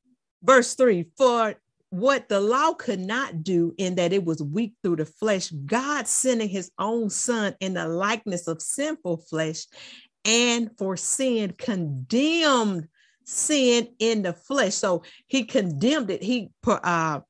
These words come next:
pronounced a judgment against it. He damned it in the flesh.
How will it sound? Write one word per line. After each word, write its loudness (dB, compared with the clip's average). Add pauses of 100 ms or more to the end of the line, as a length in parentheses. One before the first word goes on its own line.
(160)
pronounced 4
a 2
judgment 4
against -2
it. 0
He 2
damned 0
it -2 (880)
in 4
the 4
flesh. -2